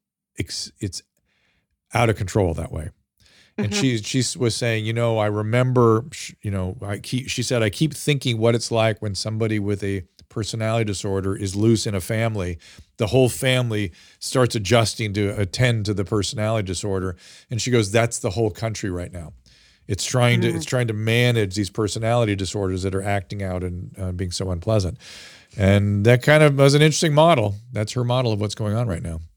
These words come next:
Speaker 1: And I would
Speaker 2: But
Speaker 1: agree with
Speaker 2: that's
Speaker 1: you. Trauma is one of the big things that, um,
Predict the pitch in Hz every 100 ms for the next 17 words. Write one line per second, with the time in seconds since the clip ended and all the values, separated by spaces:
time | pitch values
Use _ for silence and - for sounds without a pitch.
0 | - 110 107 110 131 120 - 135 107 104
1 | - 117 113 107 98 101 95 92 90 _
2 | - _ - 107 98 117 104 90 87 92
3 | 85 - 85 82 90